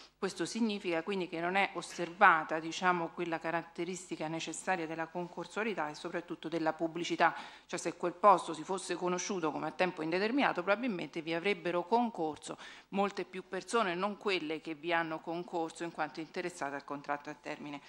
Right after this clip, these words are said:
Quindi direi che questo argomento a mio avviso,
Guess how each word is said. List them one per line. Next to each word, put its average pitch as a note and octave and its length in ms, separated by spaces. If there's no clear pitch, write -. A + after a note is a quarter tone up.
Quindi F#3 260
direi F3+ 320
che E3 220
questo F#3+ 640
argomento F#3 1000
a F3+ 120
mio F#3 180
avviso, F3+ 600